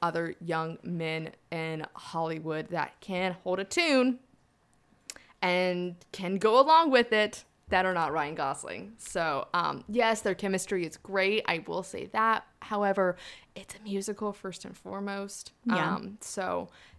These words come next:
Speaker 1: that should have taken precedent. But other than that, I, I, I really love it. And I think for a while it was hard for me to watch because Mia's storyline was so relatable to me and just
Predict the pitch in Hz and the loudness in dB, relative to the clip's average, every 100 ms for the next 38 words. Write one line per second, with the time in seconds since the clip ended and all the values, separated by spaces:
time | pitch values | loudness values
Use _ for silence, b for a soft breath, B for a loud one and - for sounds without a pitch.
0 | _ 180 165 - - - 175 - - 240 | _ 0 0 0 -10 -6 -8 -8 -4 -4
1 | 220 277 302 294 359 339 - _ _ _ | -2 -4 -4 -6 -6 -8 -10 _ _ _
2 | _ 294 - - 208 220 208 190 - B | _ -14 -14 -12 -4 2 4 2 0 B
3 | B - 220 302 311 254 196 190 185 185 | B 2 4 4 2 2 4 4 4 4
4 | 180 - 180 - 180 180 185 196 196 175 | 4 2 0 2 2 2 2 2 4 4
5 | 175 185 190 - 208 208 - 208 202 214 | 4 4 4 4 0 -2 -2 -2 -2 -2
6 | 196 175 175 170 170 180 170 175 165 160 | 0 2 2 0 -2 -6 -6 -6 -8 -4
7 | 160 170 - 175 - - 170 170 165 175 | -2 -2 -4 -12 -12 -6 -4 -4 -4 -6
8 | 175 180 175 - - 175 175 202 208 208 | -6 -6 -8 -10 -10 -6 -4 -2 -2 -4
9 | 208 175 165 165 - - 175 180 202 214 | -6 -6 -4 -4 -6 -6 -6 -4 -4 -2
10 | 233 240 247 - 262 269 269 269 269 B | -2 -4 -8 -6 -6 -2 -2 -2 -4 B
11 | B B - 180 180 175 175 | B B -6 -2 -2 -4 -8